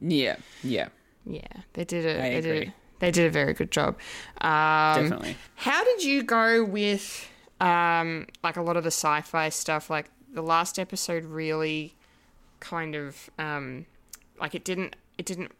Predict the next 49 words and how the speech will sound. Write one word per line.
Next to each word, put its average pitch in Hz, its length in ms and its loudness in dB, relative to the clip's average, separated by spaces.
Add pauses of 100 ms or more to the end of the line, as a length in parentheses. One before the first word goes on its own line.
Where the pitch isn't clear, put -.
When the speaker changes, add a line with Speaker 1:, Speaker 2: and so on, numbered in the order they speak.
(120)
Speaker 2:
hold 175 320 -2
the 165 100 -6
audience's 151 720 -4
hand, 143 340 -8
so 143 140 -8
to 139 80 -10
speak. 131 320 -8
It - 80 -12
didn't 175 160 -8
explain 147 800 -4
everything. 143 380 -8
It, 131 180 -8
it, - 260 -2
it - 100 0
kind 175 220 0
of 170 120 0
gave 156 280 0
you 165 140 -6
the 156 80 -8
bare 156 240 -4
minimum 147 460 -10
of 160 100 -8
what 151 160 -8
you 147 80 -12
needed 151 260 -12
to - 180 -10
know, 143 440 -6 (340)
and 156 180 -4
then 143 120 -6
it, - 100 -10 (180)
and 156 120 -4
then 151 160 -8
you 147 80 -8
would 147 120 -10
just - 320 -6 (340)
get 165 200 2
it 156 120 0
and 160 120 -6
move 156 160 -4
on 147 140 -6
to - 120 -12
the 160 80 -10
next 147 320 -8
thing. 170 380 -6
Like, 147 260 -2
you 170 80 -2
know, 147 80 -2
it - 220 -4
doesn't, 165 340 -2